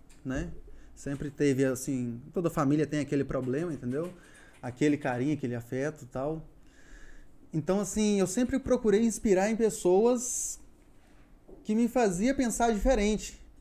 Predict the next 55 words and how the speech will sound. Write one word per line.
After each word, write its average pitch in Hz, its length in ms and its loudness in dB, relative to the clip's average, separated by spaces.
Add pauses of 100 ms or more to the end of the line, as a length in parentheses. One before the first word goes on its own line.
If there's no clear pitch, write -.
(160)
em 160 60 -4
visão 180 340 2
de 202 80 4
mundo. 220 420 4 (460)
Desde 233 260 6
pequeno. 190 480 2
Às 175 140 2
vezes 226 140 2
eu 240 80 2
falo 190 260 2
isso, 202 80 -2
as 208 80 -6
pessoas, 196 240 0
"Ah, 208 180 0
desde 151 300 -4
pequeno, 151 420 -4
você 143 80 -6
não 208 100 -6
faz 370 260 -2
isso, 151 160 0
você 160 80 -2
não 262 80 -4
ia 415 80 -4
fazer 214 180 0
um 226 60 0
negócio 170 280 0
desse." 165 240 2 (280)
Sim, 330 400 12
cara, 240 440 6
sim, 285 460 8
eu 277 120 6
sempre 247 220 0
gostei 294 240 0
de 269 100 2
ler. 254 420 -2 (420)
Por 170 100 4
isso 226 120 2
que - 60 -2
eu 285 40 -2
tenho, 269 220 2
assim, 240 200 -2
um 208 120 -2
pensamento 196 420 -2
diferente. 233 680 -4 (520)
Então, 196 320 6
dentro 277 240 4
da 320 60 2
política, 254 440 2
eu, 277 60 -2
eu 285 180 6
encontrei 294 420 4
isso, 240 320 4
uma 214 120 2
conduta 233 500 4
diferente 202 840 0